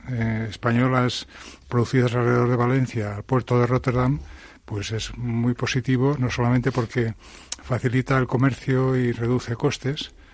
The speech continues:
y reduce emisiones también de gases de efecto invernadero, sino porque añade ventajas estratégicas frente a los, nuestros competidores del norte de África. Si pensamos que nos preocupa que, mm, desde Marruecos o desde Túnez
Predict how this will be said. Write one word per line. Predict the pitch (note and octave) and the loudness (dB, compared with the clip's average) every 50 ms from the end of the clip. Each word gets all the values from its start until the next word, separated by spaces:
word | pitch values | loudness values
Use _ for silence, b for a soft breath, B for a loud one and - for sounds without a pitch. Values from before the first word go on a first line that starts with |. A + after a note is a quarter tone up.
| b b - | b b -14
y | B2+ | -12
reduce | A2+ - G#2+ A2 G#2+ - A#2 | -8 -4 -4 -4 -4 -4 -4
emisiones | A2 G#2 G#2+ - - B2 A#2+ A#2 A#2 - | -4 -4 -4 -2 0 0 0 0 -2 -4
también | - A2+ A#2 A#2+ B2 A2+ | -4 -2 0 0 0 0
de | A2 A2 | -2 -2
gases | A2 A2+ A2+ - - A2 | -2 -2 -4 -4 -6 -8
de | G2+ G2 | -10 -6
efecto | - C3 A#2 - B2 | -4 -4 -2 -2 0
invernadero, | A#2+ A#2+ A#2+ A#2+ B2+ B2+ B2+ B2+ B2 B2+ C#3 D3+ B B B B B B B | 0 0 0 0 0 0 2 0 0 -2 -4 -6 B B B B B B B
sino | B - B2 A2 B2 | B -6 -4 -2 -2
porque | - - A#2+ A2+ - | -2 -2 -4 -2 -2
añade | A#2+ A2+ A#2+ B2+ C3 C#3 C#3 | 0 2 2 2 2 2 2
ventajas | A#2+ A#2+ A2 A2 - B2+ B2 - D3 C3 A#2 | 2 0 0 0 -2 -2 -2 -2 -4 -4 -4
estratégicas | A#2 - - C3+ C3 - C#3+ B2+ - C#3+ C#3 - D3 D3 C3+ - | -6 -8 -6 -6 -4 -2 -4 -4 -2 -4 -4 -2 -2 -4 -4 -2
frente | - A#2+ A#2 A#2 - A#2+ | -2 -2 -2 0 0 -2
a | A#2 | -2
los, | A2+ A2 - - | -2 -4 -4 -4
nuestros | B2+ A#2+ A#2+ - - A#2+ - | -2 -2 -2 -2 -6 -8 -6
competidores | - B2 A2 A#2 A#2+ - A#2+ A#2 B2 B2+ B2+ C#3+ D3 C3+ | -6 -6 -4 -4 -4 -2 -2 -2 -2 -2 -2 -2 -2 -2
del | C3+ A#2+ B2 | -2 0 0
norte | B2 A#2 A2 - B2 | -2 -2 -4 -4 -2
de | B2+ D3 | -2 -2
África. | D#3 - - A2 G2+ - A2 G2 - B B B B B B B B | -2 -4 -6 -10 -10 -10 -12 -14 -16 B B B B B B B B
Si | B - - | B -8 -8
pensamos | A#2 - A#2 A2+ - B2+ B2 B2 C3 - | -6 -4 -4 -2 0 0 2 2 0 -2
que | - - B2 A#2+ B2 | -2 -2 0 0 0
nos | A#2 A#2+ - | 0 -2 -4
preocupa | - - A#2+ A2 B2+ C3+ A#2+ - B2+ A#2 A2 G#2+ B B B B B B B B B - | -4 -4 -4 -4 -4 -4 -4 -2 -4 -4 -4 -6 B B B B B B B B B -8
que, | - B2 A#2+ A#2 | -4 -2 0 0
mm, | A2 A2 A2 G#2+ G#2+ G#2+ G#2+ | 0 -2 -2 -4 -6 -6 -4
desde | A2 A#2 G#2+ G2+ A2+ | -2 -2 -2 -2 -2
Marruecos | G#2+ A2 A2 G#2+ A2 A#2+ B2+ B2+ A2+ - B2+ B2 B2+ B2 A2+ A2 | -2 -2 -2 -2 0 0 0 0 0 0 0 0 0 0 -2 -2
o | A#2 A2+ | -2 -2
desde | A2+ A2 G2+ G2 A#2 A2 | -2 -2 -2 -4 -4 -4
Túnez | - - B2+ B2+ B2+ B2+ C3 B2+ B2 - - | -2 0 0 2 2 2 2 0 -2 -4 -8